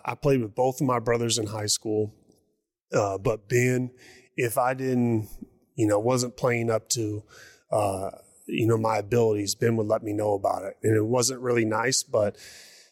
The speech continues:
uh, that's always been our relationship. <laughs> And, uh, it, uh,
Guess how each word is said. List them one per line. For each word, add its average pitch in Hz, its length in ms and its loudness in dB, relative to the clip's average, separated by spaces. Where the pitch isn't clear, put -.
uh, 110 260 0
that's 143 320 -2
always 139 320 4
been 131 180 2
our 123 140 2
relationship. 120 920 2
<laughs> 190 100 -8
And, 131 180 6
uh, 120 380 -4
it, 139 340 0
uh, 120 340 2